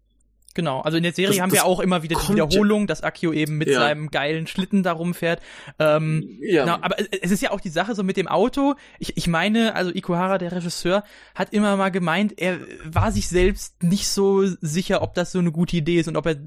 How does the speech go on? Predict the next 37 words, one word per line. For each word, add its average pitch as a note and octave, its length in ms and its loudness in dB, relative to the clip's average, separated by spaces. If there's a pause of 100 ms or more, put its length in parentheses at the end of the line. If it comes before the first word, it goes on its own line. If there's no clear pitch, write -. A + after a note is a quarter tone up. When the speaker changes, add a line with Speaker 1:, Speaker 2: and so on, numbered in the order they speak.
(120)
Speaker 1:
ob, D#3+ 240 -4
ob D#3+ 100 -2
ihm E3 60 0
die E3 80 2
Szene E3 340 0
so D#3 140 0
gut D#3 200 -2
gefällt. C#3 440 -2 (280)
Aber D3 200 0
ich F3+ 80 0
finde G3+ 160 2
eben F#3+ 140 2
schon, E3 200 0
wie, F#3 140 -4
wie F#3 100 0
du C4 60 2
es - 80 0
eben A3 160 2
gesagt G3 320 -2
hast, E3+ 100 -6
hier E3 120 -4
so D#3+ 140 2 (240)
das - 220 -6
Autofahren G3+ 1000 2 (260)
irgendwie F3 340 0
so E3+ 120 0
als E3+ 340 -2 (340)
etwas D3+ 300 2
Speaker 2:
Mhm. D3+ 100 -2
Speaker 1:
Symbolisches, G#3 1160 2
das, F#3 180 -4
was F3+ 140 -4
die - 100 -12
coolen G#3+ 440 6
Speaker 2:
Mhm. - 20 2
Speaker 1:
Erwachsenen G3+ 680 0
machen, G3 440 2